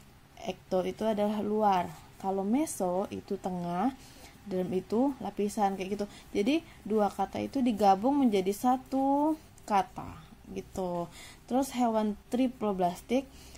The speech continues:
kata kuncinya adalah di tri. Tri itu tiga ya. Ploblastik itu lapisan tubuh. Nah, misalkan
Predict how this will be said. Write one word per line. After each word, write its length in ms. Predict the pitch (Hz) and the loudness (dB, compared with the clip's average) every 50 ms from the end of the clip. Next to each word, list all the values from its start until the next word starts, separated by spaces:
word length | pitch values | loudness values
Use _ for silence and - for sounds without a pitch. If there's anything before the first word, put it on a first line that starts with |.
| - - - - | -20 -20 -12 -6
kata 240 | - 233 220 - 202 | -2 -2 -2 -2 -4
kuncinya 440 | - - 202 190 196 196 196 226 240 | -2 -2 -2 0 0 0 2 4 4
adalah 200 | 226 240 240 233 | 4 4 2 2
di 160 | 214 247 240 | 2 0 0
tri. 440 | - - - 254 269 247 233 208 208 - - - - - - | -2 -2 -2 0 2 2 0 -2 -4 -10 -18 -20 -20 -20 -8
Tri 240 | - 220 226 - - | -2 0 0 0 0
itu 240 | 226 - 285 285 254 | -2 -2 -2 -2 0
tiga 400 | - - 233 196 185 220 233 226 | 0 0 -2 0 2 4 4 6
ya. 280 | 202 180 175 175 185 - - - - - - - - - - - | 6 4 4 2 0 -2 -8 -18 -20 -20 -20 -20 -20 -12 -4 -2
Ploblastik 560 | 202 196 190 196 190 196 - - - 240 233 | 0 0 2 2 0 0 -2 -4 -6 -6 -4
itu 320 | - 233 - - 269 285 302 269 | -6 -6 -2 -2 0 0 0 -2
lapisan 480 | 240 208 190 - 190 208 - 233 214 214 | -2 -4 -4 -4 -4 -4 -2 -2 -4 -2
tubuh. 560 | 208 - 220 208 214 247 247 247 226 208 185 - 208 226 | -2 -2 -2 0 0 2 2 2 2 0 -2 -8 -10 -8
Nah, 240 | 208 190 180 180 175 | -6 -6 -6 -6 -6
misalkan 480 | 180 180 190 - 208 208 - 254 277 | -6 -6 -4 -4 -4 -2 0 0 -2